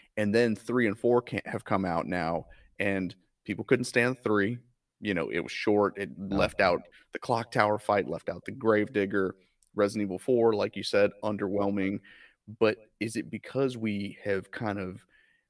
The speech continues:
Speaker 1: gotten our hopes up and created this expectation that, that the, the reality was never gonna live up to?
Speaker 2: Yeah, and then sometimes I have to do this thing that I've talked about before where it's like I have to step back and be like, "Well, it's not about me."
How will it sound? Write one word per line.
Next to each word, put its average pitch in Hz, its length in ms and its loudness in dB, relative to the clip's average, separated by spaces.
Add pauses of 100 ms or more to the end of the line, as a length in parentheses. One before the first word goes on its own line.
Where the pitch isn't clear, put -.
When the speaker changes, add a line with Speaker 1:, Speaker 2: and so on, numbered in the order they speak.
(360)
Speaker 1:
gotten 117 360 4
our 95 260 2
hopes - 360 -2
up 95 160 0
and 92 220 -4
created 101 400 0
this 90 300 -2
expectation 101 720 0
that, 87 140 -4 (180)
that 92 120 -4 (280)
the, 98 320 -6 (200)
the 101 180 -4 (140)
reality 104 420 8
was 82 200 -4
never 104 360 2
gonna 78 180 -2
live 80 160 0
up - 200 -8
to? - 100 -10 (1000)
Speaker 2:
Yeah, 160 240 6 (100)
and 151 180 2
then 156 120 2
sometimes 156 380 -4
I 131 80 2
have 143 180 -2
to 120 100 -8
do 131 100 -4
this 107 240 -6
thing 147 460 -4 (440)
that 143 300 0
I've 147 140 -2
talked 151 200 0
about 151 160 -2
before 151 340 -4
where 123 100 0
it's 107 100 -4
like 120 100 -2
I 120 40 2
have 117 100 -2
to 101 80 -10
step - 460 -8
back 113 320 -2
and 98 120 -6
be 104 100 -4
like, 95 260 -2
"Well, 123 200 0
it's - 140 -8
not 196 160 -4
about 117 300 -2
me." 123 520 0